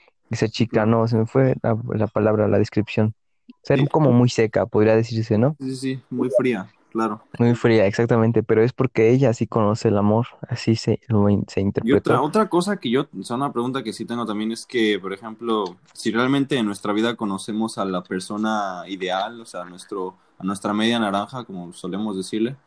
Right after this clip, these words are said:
Speaker 2: o si es más bien así como una coincidencia, o es así como que conocemos una persona, o sea, no sé.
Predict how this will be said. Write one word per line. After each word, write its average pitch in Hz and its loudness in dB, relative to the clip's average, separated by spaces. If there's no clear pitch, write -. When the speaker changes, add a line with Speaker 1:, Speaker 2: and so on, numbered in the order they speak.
Speaker 2:
o 101 -2
si 98 -2
es 104 -6
más 113 -4
bien 110 0
así - -8
como 95 -4
una 107 -4
coincidencia, 120 -4
o 127 -6
es 113 -10
así 113 -14
como 110 -12
que 95 -14
conocemos 113 -2
una 120 -2
persona, 117 -4
o 120 -6
sea, 131 2
no 165 2
sé. 165 -4